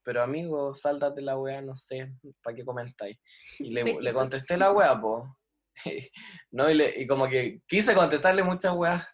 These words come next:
Speaker 1: como pa, pa no ser como
Speaker 2: <laughs> Como el típi-,
Speaker 1: correctamente
Speaker 2: el, el típico meme, así como, "Weón, cuando se te ocurren todas las weas para haber dicho antes en la discusión, weón".
Speaker 1: Sí, weón, esa wea.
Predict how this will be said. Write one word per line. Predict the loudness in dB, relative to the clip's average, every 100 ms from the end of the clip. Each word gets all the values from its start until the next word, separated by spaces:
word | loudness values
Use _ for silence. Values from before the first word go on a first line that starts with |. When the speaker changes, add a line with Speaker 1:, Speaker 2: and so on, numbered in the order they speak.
| -10
Speaker 1:
como | -4 -2 -2
pa, | 0 0 0 -6 -12 -6
pa | -4
no | -2 -4
ser | -2 -2 -2
como | -4 -4 -4
Speaker 2:
<laughs> | -2 -2 4
Como | 4
el | 4 4
típi-, | 2 4
Speaker 1:
correctamente | 2
Speaker 2:
el, | 0 2
el | 0
típico | 2 4 4 4
meme, | 4 4 2
así | 0 -2
como, | 0 2
"Weón, | 2 2 0
cuando | 0 -2
se |
te | -4
ocurren | -4 -2 -2 -2
todas | -4 -4
las | -2
weas | -2 0
para | 0
haber | 0 0
dicho | -4 -2 -2
antes | -2 -2
en | -4
la |
discusión, | -4 -8 -12 -12 -10
weón". | -10 -10 -12 -16 _ _
Speaker 1:
Sí, | -8 -2 2 4 4 6
weón, | 6 6 6 6 4
esa | 2 4
wea. | 6 4 4 0